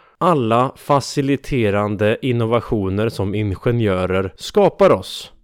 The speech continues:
Jag antar att jag på många sätt och vis är en stoiker i det aspektet att jag gärna väljer den svåra vägen.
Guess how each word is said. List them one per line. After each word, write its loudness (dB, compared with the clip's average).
Jag 2
antar 2
att 0
jag 2
på -4
många 0
sätt -4
och -4
vis -4
är -2
en -6
stoiker 0
i 0
det 2
aspektet -6
att -4
jag -2
gärna 0
väljer -2
den -6
svåra -4
vägen. -8